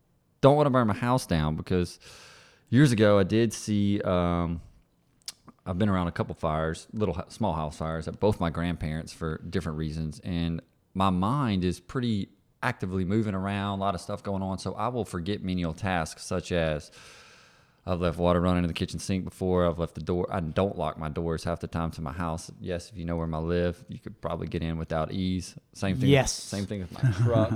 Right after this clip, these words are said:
Speaker 1: uh, normally unlocked. I'm just not a, I leave light on, something like that. I don't pay attention to some of those small details. So one of my fears, I guess, 'cause when I was younger was, in seeing that is, "Dang, I don't wanna leave that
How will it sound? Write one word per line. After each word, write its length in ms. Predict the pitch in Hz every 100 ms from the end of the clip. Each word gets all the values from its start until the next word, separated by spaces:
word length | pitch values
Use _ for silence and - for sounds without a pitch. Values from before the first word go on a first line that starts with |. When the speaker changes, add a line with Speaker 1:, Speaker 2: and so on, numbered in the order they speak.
| 101 -
Speaker 1:
uh, 380 | 92 90 87 87
normally 360 | 95 95 92
unlocked. 580 | 87 87 87 92 92 -
I'm 160 | 107 95
just 180 | 110 -
not 220 | 107 107
a, 80 | 87 - _ - - - -
I 80 | 101
leave 260 | 107 95
light 260 | 87 90 95
on, 340 | 95 92 92
something 300 | 82 95 85
like 200 | 87 85
that. 180 | 85 87
I 40 | 87
don't 200 | 107 - _
pay 140 | - 92
attention 320 | - 87 85
to 60 | 78
some 140 | 98
of 60 | 87
those 140 | 85
small 200 | 90 80
details. 400 | 113 123 90 82
So 340 | - 87 87 -
one 100 | 131
of 60 | 139
my 80 | 82 -
fears, 300 | 147 98 87
I 80 | 85
guess, 200 | 92 -
'cause 160 | 87
when 120 | 90
I 80 | 87
was 160 | 82 87
younger 400 | 123 131 95 87
was, 500 | 90 90 90 87 -
in 140 | - 92
seeing 300 | - 131 104
that 200 | 87 90
is, 200 | 98 90
"Dang, 340 | 107 139 104 82
I 640 | - - - - _ -
don't 100 | 165
wanna 120 | 104 90
leave 180 | 92
that 240 | 85 80